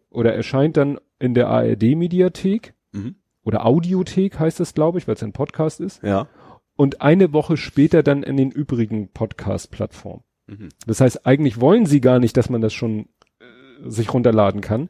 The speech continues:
Speaker 2: Ja.
Speaker 1: haben aber nicht, ich sag mal, nicht aufgepasst und haben halt einen Feed veröffentlicht, mit dem man doch
Speaker 2: Ja, verstehe. Mhm.
Speaker 1: an die Sachen rankommt in dem Moment, wo sie in der Audiothek veröffentlicht sind.
Speaker 2: Ja.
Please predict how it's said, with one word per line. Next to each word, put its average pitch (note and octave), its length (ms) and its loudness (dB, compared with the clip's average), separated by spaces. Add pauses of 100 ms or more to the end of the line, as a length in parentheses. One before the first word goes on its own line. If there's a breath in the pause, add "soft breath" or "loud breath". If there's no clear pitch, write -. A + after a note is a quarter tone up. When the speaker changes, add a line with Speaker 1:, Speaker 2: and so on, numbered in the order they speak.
Speaker 2:
Ja. G2+ 260 -2
Speaker 1:
haben C#3 120 2
aber B2+ 380 0
nicht, C3+ 240 -2 (200)
ich - 120 -6
sag B2+ 140 2
mal, B2 100 2
nicht A#2 180 -2
aufgepasst B2+ 580 -4
und A#2+ 100 -6
haben B2+ 220 -2
halt B2 180 2
einen A#2 100 -8
Feed - 240 -2
veröffentlicht, A#2 720 -4 (260 loud breath)
mit A#2+ 180 -2
dem C3+ 120 6
man B2+ 160 4
doch D#3+ 300 0 (160)
Speaker 2:
Ja, G#2 260 -4
verstehe. F2 440 -12 (180)
Mhm. A2 260 -12 (760)
Speaker 1:
an A#2 160 0
die A2 80 -2
Sachen A2+ 280 0
rankommt A#2 480 0
in C3+ 80 -2
dem A#2+ 100 2
Moment, C3 280 2
wo C3+ 80 0
sie C3+ 160 -2
in C#3+ 80 0
der C#3+ 140 4
Audiothek E3 600 2
veröffentlicht G2+ 580 -6
sind. - 100 -8
Speaker 2:
Ja. G2+ 140 -2